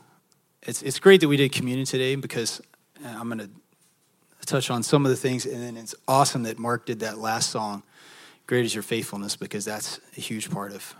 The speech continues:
what I'm gonna be talking about today. But, I mean, how beautiful it is that that little cup and that cracker changed history. It brought us into a family with God. You guys, we don't have to,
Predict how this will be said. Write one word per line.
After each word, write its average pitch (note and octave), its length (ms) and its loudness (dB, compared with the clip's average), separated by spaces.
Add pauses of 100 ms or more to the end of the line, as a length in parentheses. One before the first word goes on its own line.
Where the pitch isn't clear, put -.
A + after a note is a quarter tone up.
(420)
what G#2+ 160 -10
I'm G#2 60 -10
gonna G2 160 -10
be - 80 -20
talking G#2+ 400 -8
about G2+ 120 -12
today. G2+ 220 -8
But, G2 240 -12
I A#2+ 60 -12
mean, G#2 120 -10
how F3 200 0
beautiful C3+ 460 2
it G#2 60 -8
is G#2+ 220 -6
that G2+ 200 -10 (1600)
that C#3+ 320 0
little D3+ 280 4
cup D3+ 400 0 (320)
and A2+ 160 -8
that D3+ 180 -4
cracker A#2 560 -6 (720)
changed - 400 0
history. A2 480 -6 (1200)
It B2+ 140 -2
brought C#3 280 2
us D3+ 160 2
into D3 260 0
a A2+ 60 -2
family D3 480 2
with C#3 260 0
God. G#2+ 440 -10 (840)
You C#3+ 80 -6
guys, D3 300 4
we D3+ 60 4
don't D#3+ 160 4
have D3+ 280 0
to, A2+ 280 0